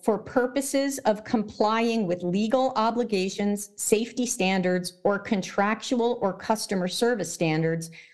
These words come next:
that still also may indicate control and employee status. So let's say you're a trucking company that hires an independent trucker, an owner-operator trucker, and they're driving some kind of hazardous materials.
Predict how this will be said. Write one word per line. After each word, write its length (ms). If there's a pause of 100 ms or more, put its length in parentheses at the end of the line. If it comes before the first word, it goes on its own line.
(160)
that 360
still 460
also 480 (120)
may 140 (120)
indicate 580
control 640 (180)
and 120
employee 380
status. 540 (280)
So 160
let's 240
say 120
you're 180
a 40
trucking 400
company 520 (160)
that 120
hires 340
an 120
independent 460
trucker, 480
an 100
owner-operator 720
trucker, 460
and 220
they're 180
driving 460
some 180
kind 200
of 60
hazardous 440
materials. 600